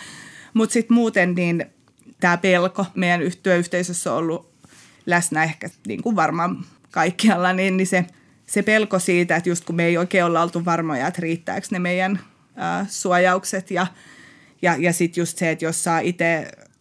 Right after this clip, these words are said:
tartunnan, niin sitten sen vie niin kotiin ja, ja se, että miten sit, ja totta kai myös se, että, että sit, että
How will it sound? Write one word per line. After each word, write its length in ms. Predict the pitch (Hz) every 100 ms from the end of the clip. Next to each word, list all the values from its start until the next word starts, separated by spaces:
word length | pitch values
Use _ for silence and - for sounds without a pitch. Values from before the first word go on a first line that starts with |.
| _ -
tartunnan, 640 | 170 175 175 170 151 160
niin 80 | 175
sitten 420 | 175 - 165 165 - - _ _ _
sen 280 | - 180 170
vie 160 | 185 208
niin 260 | 277 294 -
kotiin 560 | 190 175 175 165 175
ja, 200 | 185 156 - -
ja 300 | 170 113 87
se, 240 | - 175
että 140 | 160 180
miten 280 | 170 170 180
sit, 240 | 214 208
ja 100 | 220
totta 240 | 247 233
kai 200 | 214 254
myös 280 | 233 214 -
se, 140 | 208 196
että, 180 | 196
että 200 | - 185
sit, 240 | - 190 -
että 340 | 180 - -